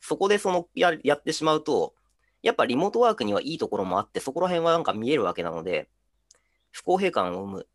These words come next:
っていうのがまずあると思います。で、実際私も今の所属してる会社で、どうしてもその場所に絞-、縛られる、まあ、その、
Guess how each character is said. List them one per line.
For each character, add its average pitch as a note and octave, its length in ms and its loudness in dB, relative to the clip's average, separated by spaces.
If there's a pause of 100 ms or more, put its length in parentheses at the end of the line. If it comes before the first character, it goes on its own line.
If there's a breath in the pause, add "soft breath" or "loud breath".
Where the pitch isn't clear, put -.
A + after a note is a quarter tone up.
(260)
っ - 40 -20
て - 80 -16
い - 20 -2
う - 40 0
の G#2+ 60 2
が F2+ 80 0
ま G#2+ 160 0
ず F#2 100 -2
あ F#2 80 2
る E2+ 100 -4
と E2 80 -10
思 D#2+ 160 -10
い D#2+ 40 -12
ま D#2 120 -8
す。 - 180 -16 (800 soft breath)
で、 A#2+ 100 -2
実 - 240 -4
際 A3+ 140 4
私 G#3 320 2
も G3+ 80 2
今 G#3+ 180 2
の A2 160 0
所 - 140 -2
属 C3+ 180 -4
し - 60 -4
て - 100 0
る C3 60 0
会 B2 180 2
社 A#2+ 140 2
で、 G#2 300 4
ど C#3+ 140 0
う A#3 60 2
し - 40 -4
て - 80 2
も E3+ 120 2
そ B2 100 0
の A2+ 100 2
場 A2+ 120 4
所 F#3 140 0
に F#3 80 0
絞-、 F3+ 280 -2
縛 D#3+ 260 0
ら F#3 80 4
れ F#3 80 4
る、 G#2 160 0
ま G#2 140 0
あ、 - 100 -4
そ G#2+ 100 -6
の、 F#2 400 -2